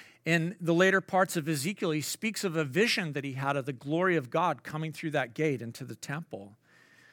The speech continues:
Le-, el-, elsewhere, Ezekiel prophesied that that gate would eventually be closed and no one would go through it again until the king came. And so this was the expected entrance of the Messiah. It's also called the Golden Gate, the Eastern Gate.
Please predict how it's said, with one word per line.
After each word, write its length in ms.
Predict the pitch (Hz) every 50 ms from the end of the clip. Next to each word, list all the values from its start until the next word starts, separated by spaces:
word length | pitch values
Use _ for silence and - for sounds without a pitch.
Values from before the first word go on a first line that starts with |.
| _ _ -
Le-, 200 | 156 175 190 180 -
el-, 220 | - 180 190 185 180
elsewhere, 480 | 214 220 196 - - 196 196 190 180
Ezekiel 460 | 151 156 131 143 196 190 - - 180
prophesied 640 | - - - 170 175 170 - 165 - - 180 165 160 147
that 160 | 156 147 -
that 180 | 156 139 110
gate 320 | 107 - 156 185 208 - 139
would 120 | 131 127
eventually 600 | 127 - 143 147 156 - - 147 143 139 131 123 - - - - - - - _ _ _ -
be 140 | 120 165 156
closed 560 | - - 107 117 185 202 214 185 151 - -
and 160 | 156 139 143 143
no 140 | 147 147
one 120 | 156 165 165
would 160 | 160 156 131
go 160 | - 165 160
through 220 | 160 - - 196 196
it 60 | 170
again 320 | 143 127 165 208 247 165
until 220 | 104 - - 135 123
the 80 | 131
king 240 | - - - 147 143
came. 440 | - - 180 196 208 - - - - _ _ _ _ _ _ _ - - _ _ _ _ _ _ _ _ _ _ _ _ _
And 120 | - 165 170
so 140 | - 226
this 260 | 226 220 269 285 - 302
was 220 | 330 311 233 -
the 160 | 254 254 233
expected 880 | 208 - - - - - - 220 247 247 - - 285 262 240 202 185 - _
entrance 640 | - 175 175 262 - - - 196 165 160 - - - - _
of 300 | 175 175 196 190 170 175
the 80 | 196 196
Messiah. 540 | 185 185 156 - - 226 240 247 185 127 113
It's 160 | - - 202
also 240 | 208 208 - 220 -
called 260 | - 196 196 180 147
the 60 | 160
Golden 480 | 135 113 - 156 170 175 175 170 156 139
Gate, 340 | 120 156 151 135 110 -
the 180 | - - - 151
Eastern 300 | 160 156 - - 151 143
Gate. 340 | 127 131 151 147 123 98